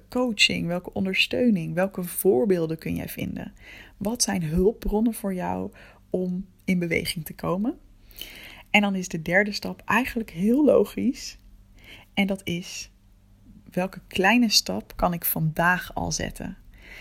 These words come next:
Want misschien heb je de afgelopen dagen lekker meegeschreven, lekker gebrainstormd. En dat is allemaal fantastisch. Maar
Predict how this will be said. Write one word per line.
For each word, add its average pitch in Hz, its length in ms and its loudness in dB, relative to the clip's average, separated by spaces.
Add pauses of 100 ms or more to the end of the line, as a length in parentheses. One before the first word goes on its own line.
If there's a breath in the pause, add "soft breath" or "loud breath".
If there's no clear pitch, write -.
(200 loud breath)
Want 170 480 -4 (160)
misschien 190 420 0
heb 170 120 -4
je 175 60 -4
de 175 80 2
afgelopen 175 420 -2
dagen 175 340 -6
lekker 226 240 -2
meegeschreven, 202 920 0
lekker 208 240 -8
gebrainstormd. 190 1080 -2 (500 loud breath)
En 190 120 0
dat 180 140 -4
is - 140 -6
allemaal 175 200 -2
fantastisch. 240 920 -2 (380 loud breath)
Maar 185 500 -4